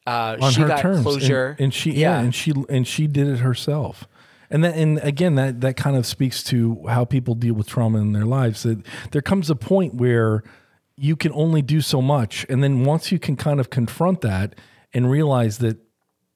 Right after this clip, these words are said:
Speaker 2: you can, you are stronger because of what you've gone through,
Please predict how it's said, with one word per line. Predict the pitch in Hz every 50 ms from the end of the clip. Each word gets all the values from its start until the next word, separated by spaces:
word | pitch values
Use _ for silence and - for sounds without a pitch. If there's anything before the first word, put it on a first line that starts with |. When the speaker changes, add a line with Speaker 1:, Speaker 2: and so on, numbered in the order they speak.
| _ _
Speaker 2:
you | 131 123 143 147
can, | - - - - 165 202 214 208 156 120 117 113
you | 135 139 151 156 151
are | 175 214 226
stronger | - - - 127 117 117 107 110
because | 107 113 107 - 113 101
of | 101 95
what | 104 104 - -
you've | 117 104 95
gone | - 98 87 90 90
through, | 90 - 98 92 92 107 147 151